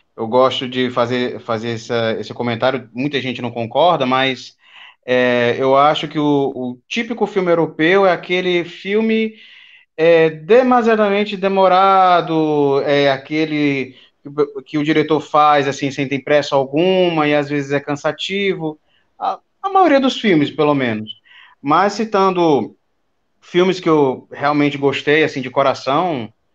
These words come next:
acho que o, o primeiro que me vem em mente é o Cinema Paradiso, né, do Tornatore. É, gostei muito do, do Amor, apesar da, da, da,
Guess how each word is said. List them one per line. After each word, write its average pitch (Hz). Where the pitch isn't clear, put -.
acho 120
que 139
o, 147
o 131
primeiro 143
que 165
me 151
vem 151
em 143
mente 143
é -
o 196
Cinema 156
Paradiso, 131
né, 123
do 107
Tornatore. 123
É, 127
gostei 139
muito 151
do, 123
do 120
Amor, 139
apesar 127
da, 117
da, 104
da, 104